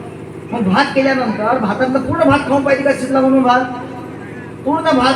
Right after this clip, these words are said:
शिजला आहे, पहिला पूर्ण भात खाऊन पाहिजे का? नाही. काय करते? एक फक्त दाणा दाबून पाहिजे किंवा चावून पाहिजे, बरोबर आहे की नाही? अंदाज बांधते की पूर्ण भात शिजलेला आहे.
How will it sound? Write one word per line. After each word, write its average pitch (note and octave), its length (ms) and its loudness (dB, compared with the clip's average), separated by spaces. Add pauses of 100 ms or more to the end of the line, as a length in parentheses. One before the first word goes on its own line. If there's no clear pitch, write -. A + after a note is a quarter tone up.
शिजला A#3 260 0
आहे, G3+ 420 2
पहिला D4 440 0
पूर्ण D4 260 0
भात C4+ 160 2
खाऊन C4+ 240 2
पाहिजे C#4 260 4
का? B3+ 380 0 (260)
नाही. A3+ 380 0
काय A#3+ 320 -2
करते? C#4+ 640 2 (680)
एक D#4+ 340 4
फक्त - 260 0
दाणा A#3 540 2 (640)
दाबून G3 320 6
पाहिजे E3+ 340 0 (420)
किंवा C#4+ 140 0
चावून C4 300 2
पाहिजे, G3+ 300 -4
बरोबर B3 260 2
आहे A#3+ 120 0
की A3 100 0
नाही? G#3 160 -2 (540)
अंदाज D4+ 360 4
बांधते C4+ 240 0
की C#4+ 120 0
पूर्ण B3+ 280 0
भात C#4 460 2 (100)
शिजलेला G#3 500 4 (200)
आहे. D4+ 320 -4